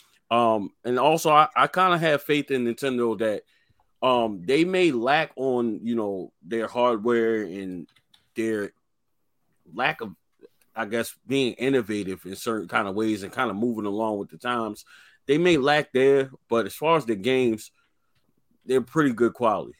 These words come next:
you know, especially their standard titles. And yes, they re-release them, but that's because, you know, prior generations didn't sell well. So I don't think it's gonna hurt them at all. Like, I feel like Nintendo Switch,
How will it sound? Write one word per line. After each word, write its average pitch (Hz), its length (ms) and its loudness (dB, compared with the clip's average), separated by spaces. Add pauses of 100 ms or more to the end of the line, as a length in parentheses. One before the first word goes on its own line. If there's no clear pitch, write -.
(120)
you 110 100 -6
know, 101 160 -6
especially 123 380 -4
their 104 220 -2
standard 110 400 -4
titles. 104 360 -2
And 101 120 -6
yes, 113 180 0
they 113 140 -2
re-release 117 540 0
them, 139 160 -2
but 135 260 2
that's 127 180 -2
because, 139 500 -2 (360)
you 160 120 -4
know, 127 160 2
prior 123 360 0
generations 117 580 0
didn't 98 220 -4
sell 101 260 0
well. 90 240 -2
So 95 320 -4 (500)
I 127 80 8
don't 151 160 4
think 131 160 2
it's 117 100 -2
gonna 117 200 2
hurt 120 260 2
them 110 160 2
at 101 80 0
all. 98 400 -2
Like, 101 240 -4
I 104 120 0
feel 123 200 -2
like 117 200 4
Nintendo 127 520 -2
Switch, 123 340 2